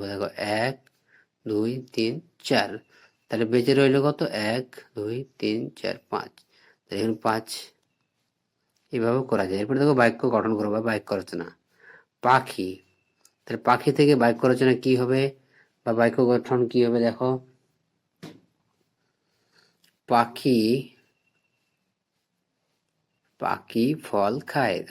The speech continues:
পাখি ফল খায়।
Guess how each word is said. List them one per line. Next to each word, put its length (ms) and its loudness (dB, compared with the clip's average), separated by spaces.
পাখি 500 -4
ফল 380 0
খায়। 380 2